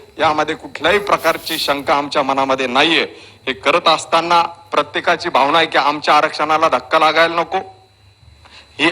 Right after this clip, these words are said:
आमची मागणी आहे की कुठल्याही समाजावर अन्याय न करता नक्कीच मराठा समाजाला त्या ठिकाणी आरक्षण द्यावं.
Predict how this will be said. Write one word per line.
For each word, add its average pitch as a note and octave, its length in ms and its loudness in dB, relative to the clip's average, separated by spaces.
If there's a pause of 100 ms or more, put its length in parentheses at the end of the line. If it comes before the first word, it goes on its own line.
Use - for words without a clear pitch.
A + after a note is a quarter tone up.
आमची F3+ 520 0
मागणी F3+ 400 0
आहे F#3+ 100 -2 (480)
की F3 100 -6
कुठल्याही G#3 540 0
समाजावर A3 680 2 (340)
अन्याय A3+ 440 2
न A#3 200 0
करता A3+ 580 2 (360)
नक्कीच A#3+ 480 -4 (140)
मराठा F#3 360 4
समाजाला F3 560 4
त्या E3+ 160 0
ठिकाणी E3 400 -2
आरक्षण D#3+ 560 0
द्यावं. F3 380 2